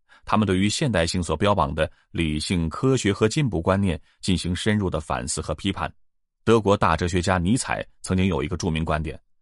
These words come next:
说文明是对人性的压抑。这个观点啊，也深刻影响了福柯。在尼采看来，人们虽然从上帝的权力当中挣脱了出来，但是理性和科学却更加彻底地剥夺了人们的自由和激情。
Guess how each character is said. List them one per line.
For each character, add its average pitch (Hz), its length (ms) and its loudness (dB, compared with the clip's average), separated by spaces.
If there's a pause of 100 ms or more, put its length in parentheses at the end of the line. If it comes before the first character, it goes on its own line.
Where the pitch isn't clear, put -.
(300)
说 160 300 4
文 98 180 0
明 110 280 2
是 113 140 2
对 92 160 2
人 85 260 0
性 131 160 0
的 85 120 2
压 120 240 0
抑。 123 120 -6 (600)
这 226 120 4
个 160 80 4
观 107 200 2
点 73 180 -4
啊， - 80 -16 (160)
也 90 140 2
深 123 180 2
刻 104 100 0
影 87 140 2
响 82 140 -2
了 62 80 -4
福 - 160 -8
柯。 90 200 -6 (720)
在 95 140 4
尼 87 160 2
采 80 120 0
看 76 160 -4
来， 55 160 -6 (440)
人 131 100 4
们 175 100 6
虽 185 140 2
然 185 100 2
从 143 220 0
上 180 300 2
帝 160 100 -2
的 123 80 2
权 101 180 0
力 101 120 2
当 98 180 2
中 110 260 2
挣 101 160 2
脱 127 160 0
了 117 80 4
出 - 140 -2
来， - 160 -6 (240)
但 85 140 2
是 - 160 -4 (260)
理 92 240 2
性 120 180 2
和 107 140 0
科 180 260 2
学 87 240 0 (160)
却 - 140 2
更 123 240 2
加 143 160 2
彻 165 340 0
底 78 140 -4
地 71 100 -2
剥 110 240 4
夺 92 120 0
了 85 80 2
人 80 120 -2
们 87 80 0
的 80 120 -2
自 87 180 0
由 73 100 0
和 - 140 -6
激 - 160 -6
情。 - 180 -12